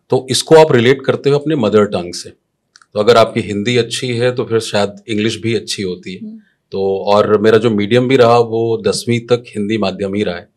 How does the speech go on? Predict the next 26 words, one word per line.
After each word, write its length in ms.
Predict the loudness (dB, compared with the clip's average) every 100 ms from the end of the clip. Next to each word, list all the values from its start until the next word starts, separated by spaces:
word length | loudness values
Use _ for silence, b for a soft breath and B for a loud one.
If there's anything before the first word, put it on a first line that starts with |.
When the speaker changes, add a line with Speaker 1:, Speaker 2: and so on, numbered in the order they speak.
| _ _ -14 -6
Speaker 1:
और 80 | -2
ये 60 |
बहुत 200 | 0 0
सारे 140 | 2 2
बच्चों 260 | 0 -4
का 60 | -8
सवाल 300 | -6 -6 -6
भी 120 | -4
होता 200 | -4 -4
है, 200 | -8 -10 _ _ _ _ -12 -4
even, 340 | -2 -2 -2
अ, 220 | -2 -2 0
जब 180 | 0
हम 120 | 0 -2
पढ़ाते 400 | -2 -2 -2 -4
भी 140 | -4
हैं 120 | -6
कि 80 | -6
सर, 180 | -4 -2
हम 220 | -4 -6
तो 120 | -8
हिंदी 240 | -6 -4 -4
माध्यम 340 | -6 -6 -6
बैकग्राउंड 400 | -4 -4 -6 -8
से 140 | -10
हैं, 340 | -10 -12 -16